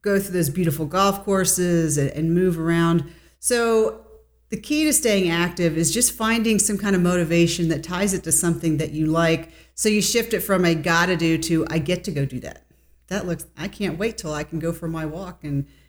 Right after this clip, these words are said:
and check this out." We, um, Chris and I were hiking in Hawaii a few years back, Tony, and we were coming down this trail and this couple stopped and they said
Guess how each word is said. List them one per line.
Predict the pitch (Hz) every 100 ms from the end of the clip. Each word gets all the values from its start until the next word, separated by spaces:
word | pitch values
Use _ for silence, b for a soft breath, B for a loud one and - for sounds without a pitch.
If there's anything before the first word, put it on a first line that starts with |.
| b
and | - 147
check | 160 165
this | 165 147
out." | 160 165 139 - b b b -
We, | 220 247 220
um, | 202 180 175 -
Chris | 240 233
and | 226
I | 208
were | 190
hiking | 202 196 202 190
in | 175
Hawaii | 165 170 226 202 160
a |
few | 160 170
years | 160 156
back, | - 156 151
Tony, | 170 156 156
and | 156
we | 165
were | 165 156 -
coming | 190 180
down | 170 165 165
this | 151
trail | - 185 175 165
and | 160 - 165
this | 160 156
couple | - 262 196
stopped | 165 180 160 147 -
and | - - -
they | 196
said | 202 202 185 143